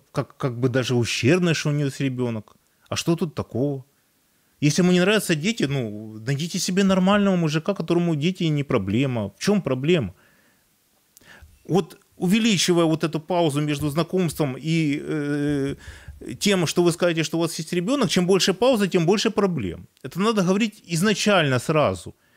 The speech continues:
Изначально смотреть на реакцию мужика, потому что если он сразу скажет, что для меня это проблема, сразу можно сказать: "Иди ты нахер". Сразу же.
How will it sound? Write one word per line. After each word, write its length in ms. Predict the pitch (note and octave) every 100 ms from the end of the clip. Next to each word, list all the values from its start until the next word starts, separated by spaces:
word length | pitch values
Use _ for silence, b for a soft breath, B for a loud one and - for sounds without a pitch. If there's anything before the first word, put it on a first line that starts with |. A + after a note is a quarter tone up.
| b
Изначально 480 | D#3 D3+ D#3 B3+ B3+
смотреть 340 | E3 E3 A#3 G3
на 100 | E3+
реакцию 320 | F#3+ - F#3
мужика, 360 | F3 F3 C3+
потому 340 | G#2 - C3+ C#3
что 100 | D#3
если 80 | D#3+
он 60 |
сразу 280 | D3+ F3+ D#3
скажет, 260 | - D#3+ D3+
что 80 | D3
для 120 | D#3+
меня 180 | E3 E3+
это 140 | D#3+
проблема, 500 | D#3+ E3+ F#3+ D4+ C#4
сразу 280 | F#3 G3+ A3
можно 240 | G3+ F#3+ E3
сказать: 280 | - F3 F3
"Иди 140 | E3+
ты 120 | E3+
нахер". 380 | B2+ F2 - - _ b b -
Сразу 440 | D#3 D#3 C3+ A#2
же. 280 | F#2 G2+